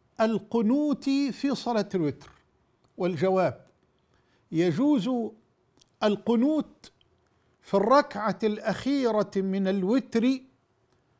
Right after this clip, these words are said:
بعد الركوع، يعني بعد الرفع من الركوع يقنت المصلي ثم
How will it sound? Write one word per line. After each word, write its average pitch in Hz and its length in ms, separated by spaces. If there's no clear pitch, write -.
بعد 214 520
الركوع، 196 640
يعني 170 340
بعد 196 400
الرفع 208 580
من 196 180
الركوع 190 600
يقنت 220 760
المصلي 226 760
ثم 294 380